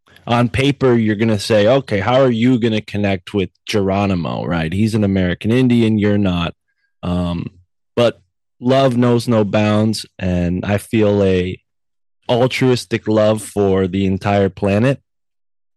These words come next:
And I think the Native American, um, saga, as tragic as it is, needs to be understood by the whole world. Tragically, it is not. It's been manipulated out of our history and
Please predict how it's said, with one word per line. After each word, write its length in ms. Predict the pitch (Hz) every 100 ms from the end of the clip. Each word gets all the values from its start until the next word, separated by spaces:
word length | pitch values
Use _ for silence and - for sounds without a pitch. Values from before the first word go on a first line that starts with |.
| _ -
And 140 | 120
I 80 | 117
think 240 | - 117
the 80 | -
Native 360 | 107 107 107 101
American, 880 | 101 101 101 101 - 101 92 92 95 _ _ _ _ _ _ _ -
um, 560 | - - - - 107 -
saga, 720 | - - 117 120 95 85 113
as 180 | 127 98
tragic 460 | - 104 95 95 -
as 180 | 90 87
it 100 | 95
is, 400 | 135 117 110 - _ _ _ _
needs 300 | - 131 120
to 80 | -
be 200 | 104 113
understood 920 | 107 107 101 101 - - 104 104 98 - _ _ _ -
by 380 | 95 98 98
the 160 | 98 101
whole 240 | 107 107
world. 540 | 113 165 139 123 113 127 - _ -
Tragically, 720 | - 113 113 110 - 110 104
it 80 | 98
is 260 | 98 87 85
not. 400 | 104 135 135 117
It's 260 | 117 101 -
been 380 | - 98 95 95 _ _ - - - - _ 104
manipulated 720 | 107 139 - 127 120 113 110
out 160 | 110 110
of 100 | 104
our 140 | 101
history 560 | 92 127 - 110 113 110
and 260 | 95 95